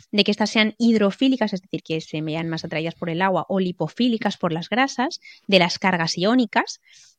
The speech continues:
En definitiva, el vehículo en el que se encuentren los activos, es decir, la fórmula del cosmético, estará diseñado para que estos activos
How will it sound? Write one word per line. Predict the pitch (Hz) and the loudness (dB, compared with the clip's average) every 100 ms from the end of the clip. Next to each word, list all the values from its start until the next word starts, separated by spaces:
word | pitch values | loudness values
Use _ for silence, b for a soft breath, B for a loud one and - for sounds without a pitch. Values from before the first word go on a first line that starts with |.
| - | -2
En | 220 | 2
definitiva, | 214 214 214 220 240 320 | 2 4 2 4 4 4
el | - 220 | 4 4
vehículo | 190 214 254 233 202 | 4 2 2 2 2
en | |
el | 190 | 0
que | 185 | -2
se | 180 | -2
encuentren | 180 180 185 220 | -2 -2 -2 0
los | 180 170 | 0 -2
activos, | 196 - 285 311 214 | -6 -2 -2 -2 -4
es | |
decir, | 185 165 147 | -6 -4 -6
la | - | -6
fórmula | - - 147 143 | -10 -8 -4 -4
del | 143 | -2
cosmético, | - 180 220 247 - - | -4 -4 -4 -6 -8 -8
estará | - 180 | -2 0
diseñado | 185 208 208 233 | 0 0 -2 -2
para | 226 185 | 0 -2
que | 170 | -2
estos | - 202 | -6 -4
activos | 208 - 262 427 | -4 -4 -4 -4